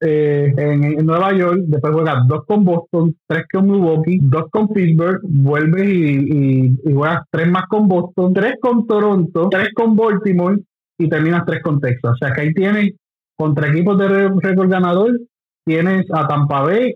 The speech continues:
a Minnesota, a Milwaukee, eh, a Toronto y a Baltimore. Nada fácil tampoco el itinerario para,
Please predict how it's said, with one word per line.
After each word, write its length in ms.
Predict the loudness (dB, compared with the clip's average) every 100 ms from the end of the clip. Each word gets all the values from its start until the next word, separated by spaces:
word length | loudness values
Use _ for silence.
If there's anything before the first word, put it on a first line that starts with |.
| -4
a 120 | 0
Minnesota, 800 | 2 2 0 0 -2 0 -2 -2
a 220 | -2 0
Milwaukee, 680 | 0 0 0 0 0 0 0
eh, 320 | 0 0 0 -2
a 160 | -2
Toronto 680 | -2 0 0 0 0 -2 -2
y 160 | -2 0
a 80 | 0
Baltimore. 520 | 0 -2 0 0 2
Nada 460 | 2 2 2 0 0
fácil 340 | -2 -2 -2
tampoco 360 | 0 0 0 0
el 100 | 0
itinerario 480 | 0 0 0 0
para, 480 | 0 0 0 -2 -4